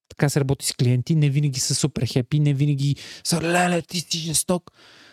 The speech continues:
Смазвате и ти никога повече не опитваш. А може би ти си бил следващия най-добър дизайнер, но просто си счупил главата много резко. Затова лека по лека,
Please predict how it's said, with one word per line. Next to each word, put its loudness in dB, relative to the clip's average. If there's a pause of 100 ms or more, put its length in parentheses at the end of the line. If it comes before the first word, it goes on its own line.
(560)
Смазвате 0
и 0
ти 0
никога 0
повече 0
не 0
опитваш. 0 (140)
А 2
може 2
би 0
ти -4
си 2
бил 2
следващия 0
най-добър 2
дизайнер, 0
но 0
просто -4
си -4
счупил 0
главата 0 (140)
много 4
резко. -6 (400)
Затова 0
лека 0
по 0
лека, 0